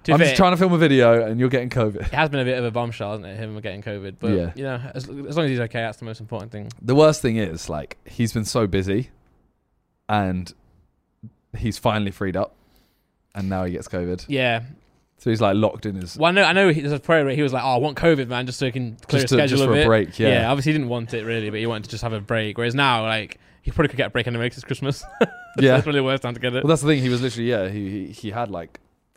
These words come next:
Speaker 2: eight days booked off kind
Speaker 1: Yeah.
Speaker 2: of thing. And
Speaker 1: Yeah.
Speaker 2: it's all ruined it kind of thing.
Speaker 1: Yeah.
Speaker 2: Um, he's also nominated for two Brits.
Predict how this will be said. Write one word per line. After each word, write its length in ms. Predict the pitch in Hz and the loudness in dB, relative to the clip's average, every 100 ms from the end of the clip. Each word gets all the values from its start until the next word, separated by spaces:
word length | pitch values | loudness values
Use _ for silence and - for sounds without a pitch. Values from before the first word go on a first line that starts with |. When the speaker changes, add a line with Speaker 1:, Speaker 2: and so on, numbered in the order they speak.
| _ | _
Speaker 2:
eight 220 | 117 80 | -4 -4
days 260 | 104 107 87 | -4 -4 -4
booked 240 | 85 - | -8 -6
off 180 | 107 104 | -4 -4
kind 160 | - 107 | -6 -4
Speaker 1:
Yeah. 60 | 95 | -4
Speaker 2:
of 40 | |
thing. 140 | 80 95 _ | -6 -10 _
And 340 | - 90 76 - _ | -12 -10 -10 -12 _
Speaker 1:
Yeah. 280 | - 76 76 - | -18 -14 -12 -10
Speaker 2:
it's 140 | 101 | -6
all 80 | 107 | -2
ruined 360 | 104 104 92 | 2 2 0
it 120 | 92 - | -4 -6
kind 140 | 92 | -8
of 80 | 90 | -8
thing. 200 | 82 98 _ _ - | -10 -12 _ _ -20
Speaker 1:
Yeah. 220 | 82 98 98 _ _ _ _ _ | -16 -16 -18 _ _ _ _ _
Speaker 2:
Um, 640 | - 139 127 123 123 123 - _ _ _ _ _ 139 | 2 6 8 6 4 -2 -6 _ _ _ _ _ 0
he's 180 | 135 | 4
also 220 | 156 160 135 | 4 4 4
nominated 480 | 135 127 117 113 107 | 4 4 4 2 -2
for 60 | |
two 220 | - 131 | -2 0
Brits. 440 | 117 135 - - | 2 0 -2 -12